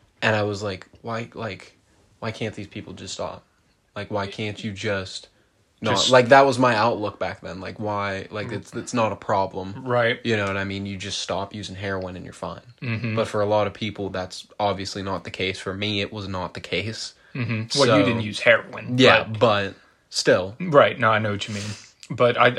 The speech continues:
Speaker 2: I think that's a big part in a lot of people's lives is,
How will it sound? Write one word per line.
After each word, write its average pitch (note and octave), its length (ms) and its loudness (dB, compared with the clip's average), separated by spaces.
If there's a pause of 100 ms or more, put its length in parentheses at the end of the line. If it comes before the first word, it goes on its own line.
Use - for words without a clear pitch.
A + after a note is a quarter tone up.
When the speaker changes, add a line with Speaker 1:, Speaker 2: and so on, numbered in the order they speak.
Speaker 2:
I A2+ 40 6
think C3+ 260 -2
that's A#2 240 4
a A2+ 40 -4
big A#2 520 0 (920)
part A#2 240 8
in A2+ 100 2
a G#2+ 100 2
lot G#2+ 200 6
of A2+ 80 -4
people's A2 380 -6
lives G#2+ 520 0
is, G#2+ 380 -4